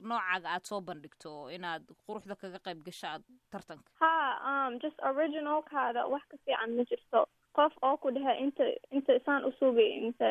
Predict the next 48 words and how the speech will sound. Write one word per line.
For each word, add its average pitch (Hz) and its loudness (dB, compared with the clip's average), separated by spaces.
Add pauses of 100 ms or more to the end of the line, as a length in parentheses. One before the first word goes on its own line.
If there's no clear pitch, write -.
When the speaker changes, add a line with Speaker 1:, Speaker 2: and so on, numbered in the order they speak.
Speaker 2:
dharkaan 277 2
inta 269 0
ka - -6
xira, 254 4
mise, 254 2 (100)
you 254 4
know, 277 6
waxaas 285 2 (100)
qof 294 -6
kula 277 6
caawinayo, 269 2
originalkaada 277 4
aad 233 2
dhumaayo. - 0 (180)
Speaker 1:
Marka 233 -8
waxaad 226 -4
diidaysa 233 -6
in 233 -6
jir 220 -8
ahaan 226 -4
xataa 214 -6
jirkaaga 202 -6
ama 202 -6
wax 202 -6
lagu 208 -6
marmariyo 208 -4
ama 190 -4
cuntada 208 -8
lagu 202 -8
diido 196 -8
si - -12
aad 185 -4
weli 196 -4
usii 214 -8
dhuubnaato 196 -2
ama, 196 0 (140)
marka 220 -8
waxaad 220 2
tiri, 214 -4 (200)
"Aniga 254 0
unbaa 226 2
isu 240 -4
noqonaya 208 0
wax 196 -4
walbaba," 185 -4
saasaa 196 -4
ku 208 -12
timid, 175 -10